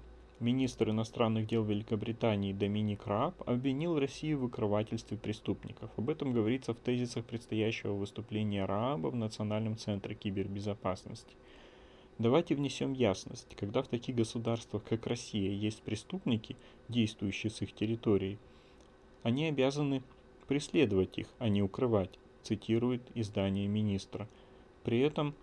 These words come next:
Рааб не уточнил, о каких именно преступниках идет речь. Ранее дипломат предлагал разработать механизм для реагирования и противодействия российской пропаганде и дезинформации. Кроме того, Рааб заявлял, что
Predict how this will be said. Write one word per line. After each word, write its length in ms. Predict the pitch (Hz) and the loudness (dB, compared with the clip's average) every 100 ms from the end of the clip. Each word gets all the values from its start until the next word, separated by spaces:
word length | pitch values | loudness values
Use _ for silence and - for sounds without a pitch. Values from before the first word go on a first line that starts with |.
| - | -8
Рааб 400 | 123 120 127 143 | 0 4 4 2
не 120 | 120 120 | 2 2
уточнил, 540 | 120 139 - 120 95 | 2 -2 0 0 0
о 80 | 127 | -2
каких 340 | 113 101 110 - | -2 -2 -2 -2
именно 300 | 107 110 117 | 0 0 -2
преступниках 760 | 113 113 - 98 - 104 104 - | -4 -6 -4 -6 -4 -6 -4 -4
идет 340 | 101 101 - | -2 -2 -2
речь. 300 | 107 - - - - - - - - | -2 -2 -6 -18 -20 -20 -20 -20 -2
Ранее 320 | 147 175 160 | 0 2 0
дипломат 580 | 135 127 123 117 135 139 | 0 2 4 4 2 0
предлагал 600 | - 120 117 117 127 127 - | -2 0 2 4 4 2 -2
разработать 640 | 123 113 113 120 123 117 | -2 0 -2 -2 -4 0
механизм 560 | 120 117 110 110 131 117 | 0 2 2 2 0 -4
для 300 | 113 127 117 | 0 0 0
реагирования 840 | - 135 110 110 107 110 117 117 - | 0 0 0 2 2 2 0 -4 -6
и 40 | |
противодействия 920 | 120 110 110 104 98 101 98 - 101 | -4 -2 0 2 2 2 0 -2 0
российской 480 | 101 101 - 107 - | 0 0 -2 -4 -4
пропаганде 640 | 98 - - 98 113 131 - | -6 -6 -4 -2 -2 -4 -8
и 160 | 127 | -6
дезинформации. 960 | 110 110 110 - 110 104 95 - - - - - - - - - - - - | -4 -2 -2 0 0 0 -2 -6 -10 -10 -14 -20 -20 -20 -20 -20 -20 -20 -8
Кроме 340 | - 139 156 147 | 4 6 6 4
того, 420 | 135 127 131 - | 2 4 4 4
Рааб 300 | 113 123 147 | 4 4 2
заявлял, 600 | 117 117 113 120 160 - | 0 0 2 0 0 -4
что 320 | - - 120 | -4 0 0